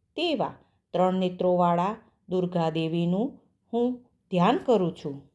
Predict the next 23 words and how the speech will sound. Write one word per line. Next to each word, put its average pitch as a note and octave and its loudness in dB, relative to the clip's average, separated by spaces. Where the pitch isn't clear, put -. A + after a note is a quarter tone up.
દેવી D#3+ -2
બોલ્યા, D#3 -2
"હે C#4 4
દેવતાઓ, E3 -2
જે E3+ -4
કોઈ C4+ 0
મનુષ્ય F#3 0
એક F3 -4
ચિત્તથી F#3 -8
આ G#3+ 0
સ્ત્રોત G3+ 0
વડે F3 -2
નિત્ય E3+ -6
મારી E3 -2
સ્તુતિ D#3+ -8
કરશે, G3+ -4
તેની G#3 0
સર્વ B3 4
પ્રકારની C4 0
પીડાઓ, G3 -2
બાધાઓનો F#3+ 0
હું A#3 -2
નાશ F#3 -2